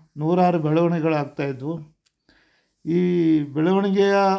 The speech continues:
ಮಧ್ಯದಲ್ಲಿಯೇ ಸಚಿವರು ತಮ್ಮ ಚೇಂಬರಿಂದ ಹೊರಗೆ ನಡೆದಿದ್ದಾರೆ, ತಮ್ಮ ಕಚೇರಿಯಿಂದ. ಆ ದಿನ ಸಂಜೆ ಸಚಿವರು ತಮ್ಮ ಮೂರನೇ ಮಹಡಿಯ ಕಚೇರಿಯಿಂದ ಹೊರಗೆ ನಡೆದಿದ್ದಂಗೆ ಹನಿ ಟ್ರ್ಯಾಪ್ಗೆ ಕಳಿಸಿದ ಪ್ರಭಾವಿ ನಾಯಕ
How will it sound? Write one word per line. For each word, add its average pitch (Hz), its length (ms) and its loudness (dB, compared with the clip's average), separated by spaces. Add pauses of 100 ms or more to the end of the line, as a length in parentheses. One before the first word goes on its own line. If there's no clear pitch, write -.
(280)
ಮಧ್ಯದಲ್ಲಿಯೇ 175 720 0
ಸಚಿವರು 175 520 0
ತಮ್ಮ 160 560 -4 (440)
ಚೇಂಬರಿಂದ 165 460 2
ಹೊರಗೆ 156 360 -2
ನಡೆದಿದ್ದಾರೆ, 151 560 -6
ತಮ್ಮ 143 240 -10
ಕಚೇರಿಯಿಂದ. 143 580 -4 (800)
ಆ 147 80 -6
ದಿನ 143 260 -4
ಸಂಜೆ 151 640 -6 (720)
ಸಚಿವರು 190 720 -2
ತಮ್ಮ 175 280 -4
ಮೂರನೇ 180 340 0
ಮಹಡಿಯ 180 300 2
ಕಚೇರಿಯಿಂದ 175 500 -2
ಹೊರಗೆ 160 340 -2
ನಡೆದಿದ್ದಂಗೆ 165 1000 -4 (720)
ಹನಿ 165 260 2
ಟ್ರ್ಯಾಪ್ಗೆ 208 480 2
ಕಳಿಸಿದ 185 460 0
ಪ್ರಭಾವಿ 165 840 2
ನಾಯಕ 160 420 -4